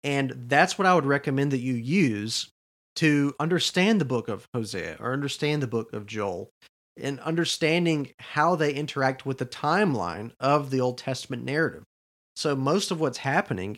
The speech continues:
in books like the prophets, where we tend to be confused about context and what's going on, most of that is happening in the historical account of the books of First and Second Kings and First and Second Chronicles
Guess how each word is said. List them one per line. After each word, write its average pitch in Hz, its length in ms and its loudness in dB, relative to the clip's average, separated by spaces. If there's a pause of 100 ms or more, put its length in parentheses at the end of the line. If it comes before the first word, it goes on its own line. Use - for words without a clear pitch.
in 131 220 -2
books 156 320 -2
like 92 240 -2
the 104 80 -8
prophets, 107 540 -2
where 104 120 -4
we 104 120 -8
tend 147 300 -2
to 139 60 2
be 113 200 -4
confused 117 580 -6
about 107 360 -2 (260)
context 117 680 -4
and 104 160 -8
what's 113 180 -8
going 104 280 -6
on, 104 280 -4 (680)
most 143 340 0
of 135 80 -2
that 123 180 2
is 120 120 -4
happening 127 680 0 (600)
in 156 540 4
the 135 220 0
historical 139 580 -2
account 117 480 -2
of 117 380 0 (680)
the 131 100 -2
books 127 320 -2
of 107 220 -6
First 127 320 -6
and 123 100 -6
Second - 380 -6
Kings 165 540 -2 (380)
and 117 140 -6
First 120 360 -8
and 113 100 -8
Second - 380 -8
Chronicles - 720 -6